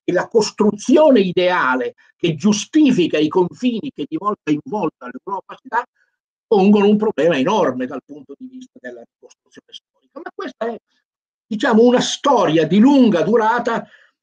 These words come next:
di una idea di Europa, che ovviamente con l'illuminismo tocca le sue vette più elevate, è un'idea di Europa che si definisce in quanto terra della libertà,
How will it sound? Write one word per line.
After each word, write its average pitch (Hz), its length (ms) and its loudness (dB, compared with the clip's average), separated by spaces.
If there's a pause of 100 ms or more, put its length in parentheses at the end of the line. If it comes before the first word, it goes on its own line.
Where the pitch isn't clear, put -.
(140)
di 190 100 -4
una 247 220 2
idea 214 540 2
di 165 140 -2
Europa, 175 880 0
che - 100 -6
ovviamente 160 540 -2
con 151 240 -2
l'illuminismo 143 1000 -4
tocca 151 380 -4
le 127 100 0
sue 139 240 -2
vette 147 500 -4
più 139 180 -6 (320)
elevate, 151 800 -2 (180)
è 202 100 -2
un'idea 202 440 2
di 175 80 2
Europa 175 480 2
che 151 120 -6
si 160 160 -8
definisce 156 760 -8 (300)
in 175 180 -8 (100)
quanto 165 1000 -2
terra 160 380 2
della 147 180 2
libertà, 151 800 0